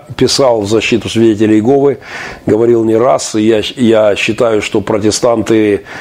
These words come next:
России, которые не вступаются за них, совершают этическое, моральное преступление.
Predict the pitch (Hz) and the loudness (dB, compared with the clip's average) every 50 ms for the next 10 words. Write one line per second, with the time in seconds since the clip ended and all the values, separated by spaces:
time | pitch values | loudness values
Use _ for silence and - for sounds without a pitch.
0 | - - - - 101 107 104 - - 123 120 117 107 98 - 104 92 - 107 107 | -18 -14 -6 -2 -2 -2 0 0 0 2 2 2 2 0 -2 -2 0 0 2 2
1 | 110 107 107 110 113 120 110 - - - - 101 98 - 131 131 135 131 120 - | 2 2 2 2 0 0 0 -2 -4 -4 -4 -2 0 0 0 2 2 0 -2 0
2 | - 131 117 107 127 123 123 123 127 120 - - - 107 104 98 - - 117 113 | 0 0 0 2 0 2 2 2 0 0 -2 -4 -6 -6 -4 -4 -2 0 0 0
3 | 98 - - 110 107 101 104 - - 98 - - 110 - - 117 - - - 113 | 0 0 0 0 0 -2 -2 -2 -4 -4 -2 -2 -4 -2 -2 -2 -2 0 -2 0
4 | 107 104 101 107 110 107 107 110 107 101 95 - - - - - - - - - | 0 0 0 2 0 0 0 0 0 -2 -2 -4 -10 -18 -18 -18 -18 -12 -4 0
5 | 120 117 117 110 - - - - 113 95 - 113 110 98 - 80 82 - | 0 0 2 0 -2 -2 -2 -2 -2 0 2 2 2 2 0 -2 -6 -12